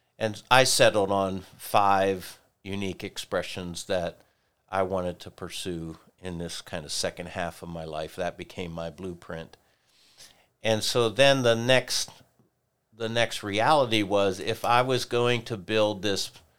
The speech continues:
thing that I imagined in my head, ultimately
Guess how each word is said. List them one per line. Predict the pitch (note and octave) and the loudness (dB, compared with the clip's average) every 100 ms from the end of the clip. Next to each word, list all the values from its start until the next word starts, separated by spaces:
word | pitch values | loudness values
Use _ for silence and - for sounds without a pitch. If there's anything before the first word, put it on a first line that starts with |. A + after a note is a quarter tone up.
| _ _ _ _ _ _ | _ _ _ _ _ _
thing | B2 A#2 A2 | 0 0 2
that | G2 | 0
I | G2 | 2
imagined | G2 G2 G2 G2+ G2+ F2+ | 0 0 0 -2 -4 -6
in | F#2 | -6
my | F2+ E2+ | -6 -8
head, | E2 - A#2 E2+ E2 F2+ _ _ _ _ _ _ _ _ _ _ _ _ _ _ _ _ _ _ _ _ _ _ _ _ - | -10 -6 -4 -4 -6 -12 _ _ _ _ _ _ _ _ _ _ _ _ _ _ _ _ _ _ _ _ _ _ _ _ -4
ultimately | A2+ B2+ C3 G#2+ F#2+ F#2 G2 G2 | 0 0 -2 -8 -6 -4 -4 -4